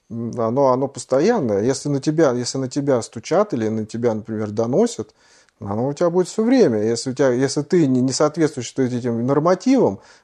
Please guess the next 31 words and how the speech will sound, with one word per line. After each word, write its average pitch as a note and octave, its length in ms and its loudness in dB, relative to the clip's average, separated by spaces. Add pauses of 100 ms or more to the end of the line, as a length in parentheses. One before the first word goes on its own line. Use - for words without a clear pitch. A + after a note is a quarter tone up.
у - 40 -16
тебя F3+ 240 4
всё G3+ 180 -4
время A3+ 280 4
тебе D3 260 0
будет D#3+ 200 0
влезать F3 420 2
в - 40 -20
твою C3 220 2
жизнь C#3 260 0
постоянно. B2+ 720 0 (760)
Вот. A2 360 0
Если C#3 260 2
какие-то D3+ 440 0
вот B2 380 0 (180)
люди C#3+ 400 4
находятся, B2+ 520 2
которые C3 440 2
видят, C3 300 0
что, A2 480 -2 (100)
ну, A2 260 -8
в A2 180 -2
их A2 200 -4 (140)
глазах A#2 480 2
это A2 180 -8
не, G#2+ 180 -6
не G#2+ 120 -6
по A#2 160 0
правилам, E3 500 2
по - 80 -14
каким-то - 400 -10